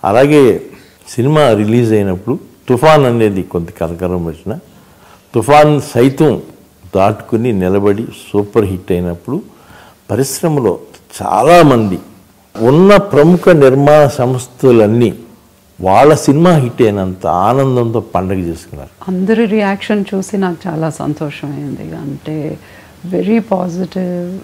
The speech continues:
Speaker 2: ఆ, అందరూ ఆ songs కానీ, అంత scenes కానీ, అంటే full picture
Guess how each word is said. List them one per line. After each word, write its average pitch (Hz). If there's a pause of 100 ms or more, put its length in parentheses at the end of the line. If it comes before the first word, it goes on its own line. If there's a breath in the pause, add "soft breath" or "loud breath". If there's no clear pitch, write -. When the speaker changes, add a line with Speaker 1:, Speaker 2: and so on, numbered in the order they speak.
(360)
Speaker 2:
ఆ, 165 (640)
అందరూ 180 (680 loud breath)
ఆ 165
songs 180
కానీ, 175
అంత 170 (140)
scenes 185
కానీ, 170
అంటే 170
full 214 (100)
picture 202